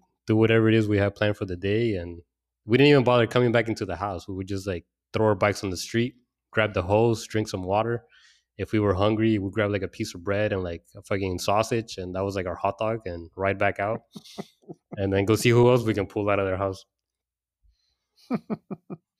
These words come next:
It was, it was entertaining, man. The little shit. Oh, well, with you and I, it was trees.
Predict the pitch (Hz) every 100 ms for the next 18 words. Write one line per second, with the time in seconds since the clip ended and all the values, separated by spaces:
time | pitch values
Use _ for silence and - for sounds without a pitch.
0 | _ _ _ _ _ _ _ _ _ -
1 | 107 98 - 117 120 113 98 90 - 90
2 | 90 90 87 - _ _ _ _ _ -
3 | 107 123 110 - 92 - _ _ _ _
4 | - 147 135 120 123 110 151 135 147 160
5 | 113 110 - 165 117 107 -